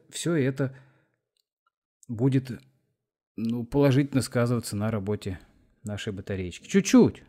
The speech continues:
долику, там, один, полпроцентика, но всё равно будет, потому что мы отключим тем приложениям всякую хрень, которую они не должны делать, и они её делают.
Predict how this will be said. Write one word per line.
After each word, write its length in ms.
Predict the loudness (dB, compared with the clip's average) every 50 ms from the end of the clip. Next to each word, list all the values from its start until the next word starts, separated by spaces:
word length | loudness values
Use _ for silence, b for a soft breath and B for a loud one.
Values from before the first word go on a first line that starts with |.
| _ _ _
долику, 500 | -6 0 2 2 2 2 0 -4 -6 -10
там, 220 | -10 -10 -6 -2
один, 440 | -2 -2 0 0 0 0 0 -2 -4 _ _ _ _
полпроцентика, 840 | 2 2 2 2 2 2 0 2 2 0 0 0 -4 -6 -8 -6
но 120 | -6 -6 -6
всё 140 | -4 -4 -4
равно 200 | -2 -2 -2 -4
будет, 300 | -4 -8 -10 -14 -14 -14
потому 340 | -16 -12 -10 -8 -6 -6 -6
что 140 | -6 -6 -6
мы 100 | -6 -6
отключим 420 | -6 _ -6 -6 -6 -6 -10 -12
тем 180 | -8 -10 -10 -8
приложениям 560 | -6 -6 -4 -4 -2 -2 -2 -2 -2 -4 -6 b b b b b b b b b b b b _
всякую 340 | -2 -2 -2 -2 -2 -6
хрень, 260 | -4 0 0 0 0 0
которую 320 | -4 -2 -2 0 0 0
они 260 | 2 2 0 0 b b b b b b b b _
не 80 | -4 -2
должны 280 | -2 -2 -2 -2 -4
делать, 320 | 0 2 2 2 2 2 0
и 40 | -2
они 180 | -2 -2 -2
её 120 | -4 -4 -4
делают. 400 | -6 -8 -8 -8 -12 -16 -20